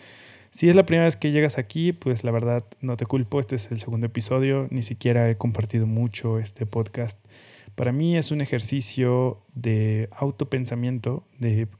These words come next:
de pensamiento libre, para entender cuáles son los pasos que voy dando como diseñador.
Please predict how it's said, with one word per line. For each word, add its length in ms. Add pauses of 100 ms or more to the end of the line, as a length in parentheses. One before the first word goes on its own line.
de 80
pensamiento 560
libre, 460 (760)
para 520
entender 640
cuáles 240
son 140
los 120
pasos 300
que 160
voy 180
dando 300
como 220
diseñador. 560